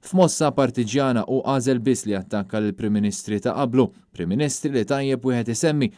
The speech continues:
li qatt ma spiċċaw fil-lista tal-personalitajiet l-aktar korrotti fid-dinja kif fil-fatt spiċċa Joseph Muscat. Joseph Muscat qal li mhux se joqgħod jilgħab logħob u jgħid nofs l-affarijiet, però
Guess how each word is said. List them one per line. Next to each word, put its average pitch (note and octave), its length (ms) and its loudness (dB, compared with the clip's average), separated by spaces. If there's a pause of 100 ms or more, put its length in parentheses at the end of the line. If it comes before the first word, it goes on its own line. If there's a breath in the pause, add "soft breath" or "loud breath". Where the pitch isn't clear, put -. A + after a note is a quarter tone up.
(180 loud breath)
li G#2 160 0
qatt C3+ 320 0
ma F2+ 80 -4
spiċċaw G2+ 560 -2
fil-lista C#3+ 560 0
tal-personalitajiet A#2 1080 -2
l-aktar C#3+ 580 -2
korrotti C3 480 0
fid-dinja A2+ 540 0 (260 soft breath)
kif - 240 -6
fil-fatt F#2+ 480 0
spiċċa C3+ 560 -2
Joseph A#2+ 480 0
Muscat. F#2 480 -4 (460 loud breath)
Joseph C3+ 320 2
Muscat C#3 400 0
qal C#3 240 2
li B2 80 0
mhux A#2 480 0
se F#2 160 -4
joqgħod F#2 320 -2
jilgħab G#2 320 0
logħob B2+ 280 4 (280 loud breath)
u F3+ 80 6
jgħid C3 480 2
nofs C#3 460 0
l-affarijiet, C#3+ 640 0 (260 loud breath)
però B2+ 300 6